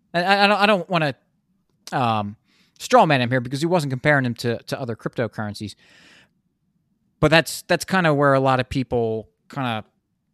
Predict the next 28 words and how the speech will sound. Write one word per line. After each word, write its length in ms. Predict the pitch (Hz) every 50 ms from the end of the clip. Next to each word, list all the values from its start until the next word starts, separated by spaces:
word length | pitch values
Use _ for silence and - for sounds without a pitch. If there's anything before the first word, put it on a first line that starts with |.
| _ _
make 200 | 151 135 123 -
that 160 | - 131 117
argument 460 | 113 127 135 127 110 107 104 95 95 - _ _ _ _ _ _ _ _ _ -
against 340 | 127 110 110 104 - - -
Bitcoin, 340 | 151 139 - - 101 90 -
say, 140 | - 98 95
"Oh, 260 | 104 131 135 123 104
it's 100 | 95 -
slow 240 | - - 131 123 123
and 80 | 113
expensive 480 | 95 - - - 120 123 123 - 98 -
compared 320 | - 104 92 - 107 101 -
to 60 | 95
this 160 | 87 90 -
other 180 | 113 127 117 90
stuff 320 | - - - 80 82 -
where 120 | 98 98 104
I 60 | 107
could 160 | - 113 95
use 200 | 101 104 98 92
this, 360 | 104 98 92 - - - - -
you 100 | 117 101
know, 220 | 95 85 82 - _ _ _ _ _ _ _ _ _ _ _ _ _ _
coin 280 | _ - 139 123 110 104
X 220 | - - - -
Y 180 | 113 101 95 92
Z 400 | - 113 131 135 107 95 92 87
and 260 | 82 78 71 67